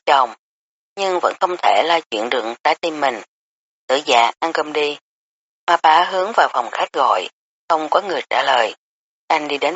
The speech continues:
phòng khách tìm kiếm một lượt, nơi này không lớn, nhưng lại không thấy bóng dáng Lạnh Tử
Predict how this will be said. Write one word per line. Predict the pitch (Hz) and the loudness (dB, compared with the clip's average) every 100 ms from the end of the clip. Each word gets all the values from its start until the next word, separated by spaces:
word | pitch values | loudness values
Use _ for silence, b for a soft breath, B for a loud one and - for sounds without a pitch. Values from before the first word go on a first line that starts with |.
| - | -4
phòng | - - | -4 -4
khách | 160 196 - | -4 -4 -6
tìm | 127 - | -8 -6
kiếm | 175 | -6
một | 190 - | -6 -4
lượt, | 127 110 - _ _ _ _ | 2 2 0 _ _ _ _
nơi | 196 | -2
này | 185 156 - | 2 0 0
không | 160 | 0
lớn, | 156 151 196 254 _ _ _ 190 | 2 2 0 -4 _ _ _ -4
nhưng | 190 175 | 0 2
lại | - - | 0 -2
không | 170 | -6
thấy | 160 160 196 | -2 -2 0
bóng | 180 190 180 | -2 -2 0
dáng | 165 196 | 0 2
Lạnh | 185 120 | -2 0
Tử | 113 | -2